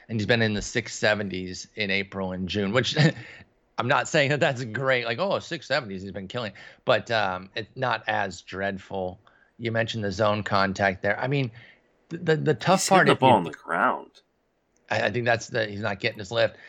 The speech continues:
Speaker 1: The tough part on a guy like that, if you cut him, is he
Speaker 2: He'll go on a seven home run tear
Speaker 1: That's what
Speaker 2: in
Speaker 1: I'm
Speaker 2: a
Speaker 1: saying, yeah.
Speaker 2: week.
Speaker 1: Guys like this turn around that
Speaker 2: And
Speaker 1: quickly, but can you wait for that? That, now,
Speaker 2: You
Speaker 1: aren't
Speaker 2: can't,
Speaker 1: you
Speaker 2: you
Speaker 1: using
Speaker 2: can't.
Speaker 1: the same logic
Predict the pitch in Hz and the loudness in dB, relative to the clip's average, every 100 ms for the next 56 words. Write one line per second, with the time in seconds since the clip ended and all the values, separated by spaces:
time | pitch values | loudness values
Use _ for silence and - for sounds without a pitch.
0 | - - 165 180 190 175 143 117 113 120 | -12 -4 0 2 2 2 2 2 2 2
1 | 117 110 104 110 - - 110 104 113 131 | 0 0 0 -2 -6 -6 0 0 0 -4
2 | 120 _ _ _ _ - 127 113 110 98 | -14 _ _ _ _ -8 -4 -2 -2 -6
3 | - - _ _ _ _ - 143 143 - | -12 -20 _ _ _ _ -12 -8 -8 -10
4 | 143 208 - 254 226 220 214 190 - - | -4 -4 2 4 8 8 10 8 4 0
5 | - 185 185 185 156 170 170 165 160 147 | 8 8 10 4 2 0 2 4 4 2
6 | - - 139 151 139 113 113 110 107 135 | -2 0 6 8 8 6 4 4 4 4
7 | - 143 160 113 87 - - - _ 139 | 2 4 4 2 -2 -10 -20 -20 _ 0
8 | 127 147 139 123 135 120 - 135 120 110 | 2 2 0 -2 -4 -6 -6 -6 -4 -4
9 | 131 135 - 131 123 - 175 165 - 165 | -2 -2 -4 -6 -8 2 4 4 0 -4
10 | 156 135 151 151 139 110 143 147 - - | -2 0 0 0 -4 0 0 0 -4 -2
11 | 143 - - _ _ _ _ - 127 131 | 0 0 -4 _ _ _ _ -2 0 6
12 | 196 143 139 127 175 175 139 131 135 131 | 6 6 2 4 6 6 4 2 2 2
13 | - | -6